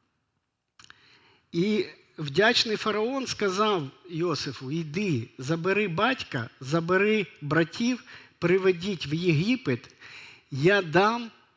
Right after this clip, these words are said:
вам найкращу землю, землю Гесем».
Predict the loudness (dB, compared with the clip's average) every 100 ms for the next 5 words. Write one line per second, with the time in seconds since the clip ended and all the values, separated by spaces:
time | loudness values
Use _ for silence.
0 | -16 -4 2 2 2 -6 -10 -2 2 0
1 | -2 -2 -2 0 0 -2 -6 -2 2 2
2 | 2 -4 -10 -12 -10 0 2 2 -2 -6
3 | 0 0 0 0 2 2